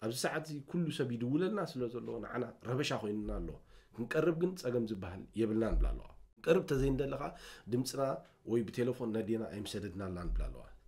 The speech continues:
ስለዚ ንሰን ድልዋት እየን እተን ቆልዑት ንኽዛረባ ማለት እዩ። ግን ንኽዛረባ እንድሕር ኮይነን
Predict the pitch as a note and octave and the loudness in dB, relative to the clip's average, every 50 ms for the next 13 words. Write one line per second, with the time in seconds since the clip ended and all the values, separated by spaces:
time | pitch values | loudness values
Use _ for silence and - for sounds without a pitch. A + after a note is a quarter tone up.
0 | - - - - G#2+ A2+ B2+ C#3 G3+ C4 G3 C3+ - - - - E3 C4+ D#4 E4+ | -20 -16 -8 -2 0 0 0 0 0 -2 -2 0 0 0 0 0 0 0 0 -2
1 | - - - _ _ _ _ _ _ _ _ _ _ - D#2 F2 G2+ A2+ B2+ E3 | -4 -8 -20 _ _ _ _ _ _ _ _ _ _ -16 -10 -4 0 4 4 4
2 | F3+ F#3 F3 E3 F3 F3+ F3 - C3+ C3 - A#2+ - - - - _ _ _ _ | 4 4 2 2 0 -2 -4 -4 -4 -4 -4 -6 -6 -8 -14 -16 _ _ _ _
3 | - E2 F2 F2 G#2 G2 A2+ A#2 A#2+ C3+ C#3 D3+ D3 D3 C#3+ C#3 C#3 C3 C#3 E3 | -14 -12 -8 -6 -4 -2 0 2 2 2 2 0 0 0 -2 -2 -4 -4 -4 -6
4 | A3 - - - _ - - - - - _ - E2+ F#2+ A#2+ F3 A#3 D4+ D#4 - | -6 -6 -10 -14 _ -20 -20 -20 -20 -20 _ -14 0 6 6 8 8 6 0 -6
5 | - - - G#2+ G#2+ B2+ B2 D3+ D#3+ E3+ F#3 G3+ G3 E3 C#3+ - C#3 C3 - D3 | -12 -12 -10 -8 -6 -2 2 4 4 4 4 2 0 0 -2 -4 -6 -8 -6 -6
6 | D#3+ F#3 G#3+ | -4 -4 -6